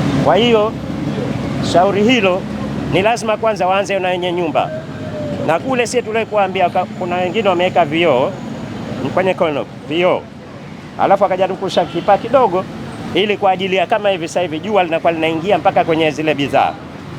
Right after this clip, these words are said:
Wakasema vioo vitolewe, grill zitolewe. Sasa tukamuuliza, "Je, hii nyumba ingekuwa nakaa huyu mwenyewe hakunikodisha, kaeka grill na kaamua nyumba yake kuitia vioo, mngemwambia bomoe?" Anasema, "Ah, hiyo ingekuwa shauri yake." Sasa kwa nini iwe shauri mwenye nyumba, sio na mimi mkoda-,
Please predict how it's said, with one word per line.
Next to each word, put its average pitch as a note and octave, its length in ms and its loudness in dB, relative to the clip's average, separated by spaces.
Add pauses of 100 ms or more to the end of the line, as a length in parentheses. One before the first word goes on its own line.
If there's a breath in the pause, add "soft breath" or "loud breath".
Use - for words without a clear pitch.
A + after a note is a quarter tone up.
(200)
Wakasema D#3+ 520 0
vioo D3 220 0
vitolewe, D3+ 600 2
grill C#3 360 0
zitolewe. D#3 580 2 (420)
Sasa G#3 260 2
tukamuuliza, F3+ 720 0 (120)
"Je, F3+ 260 0 (380)
hii G3 160 2
nyumba A3 260 4
ingekuwa F#3 340 4
nakaa E3+ 360 4
huyu E3 220 0
mwenyewe D#3+ 280 2
hakunikodisha, D#3+ 760 0
kaeka F3+ 400 4
grill D#3 360 0
na D#3 100 2
kaamua F3 340 4
nyumba F3 200 2
yake F3 140 2
kuitia D3+ 320 0
vioo, C#3 280 -2
mngemwambia E3 520 0
bomoe?" E3 360 2
Anasema, E3 460 2
"Ah, D#3+ 80 4
hiyo E3+ 200 2
ingekuwa E3 240 2
shauri D3+ 280 2
yake." C#3 240 2 (440)
Sasa E3+ 180 2
kwa A3+ 100 4
nini A#3 200 2
iwe A3 140 4
shauri G#3 240 4
mwenye G3 240 2
nyumba, G3+ 240 4
sio G3 140 -2
na F3+ 120 0
mimi F3+ 180 0
mkoda-, D#3+ 300 0